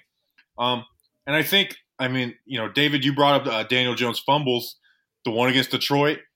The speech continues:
and then the one, uh, last week against Jets. Both went for touchdowns. Those were in seven point g-, and, and one touchdown games.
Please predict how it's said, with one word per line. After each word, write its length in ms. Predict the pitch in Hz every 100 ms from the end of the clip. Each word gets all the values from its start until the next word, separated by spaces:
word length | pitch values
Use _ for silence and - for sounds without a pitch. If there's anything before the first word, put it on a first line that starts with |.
| _ -
and 260 | 123 123
then 240 | 135 131 123
the 80 | 123
one, 340 | 139 143 139
uh, 200 | 117 113
last 300 | 113 131 135
week 80 | 131
against 260 | 127 117 -
Jets. 320 | 151 160 -
Both 280 | 143 156 156
went 160 | 156 143
for 120 | 131
touchdowns. 640 | 160 165 - 123 123 - - _ _
Those 300 | 120 151 151
were 100 | 160
in 120 | 139
seven 340 | 131 160 139 135
point 300 | 147 135 -
g-, 120 | -
and, 240 | 135 123 -
and 220 | 123 117
one 200 | 117 139
touchdown 540 | 139 139 - 131 113 95
games. 420 | 120 120 82